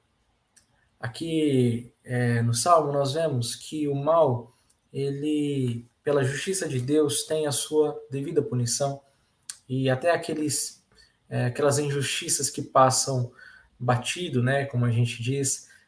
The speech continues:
que passam impunes, é, serão julgadas no dia do Senhor. Nada, nada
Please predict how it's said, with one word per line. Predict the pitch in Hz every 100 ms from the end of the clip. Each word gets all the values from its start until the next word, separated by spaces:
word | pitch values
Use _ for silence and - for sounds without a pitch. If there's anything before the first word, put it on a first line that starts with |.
| _ _
que | - - 131 127 127 123 120
passam | 127 123 - 131 127 127 123 117 117
impunes, | 131 123 170 180 151 120 117 - - _ _ _ _ _ -
é, | 131 135 135
serão | 120 156 156
julgadas | 143 151 139 127 131 127 123 120 120 - - - _ _ _
no | 139
dia | 127 127 127
do | 120
Senhor. | 117 123 113 101 - _ - - -
Nada, | 123 151 147 127 117
nada | 123 143 135 127 117 -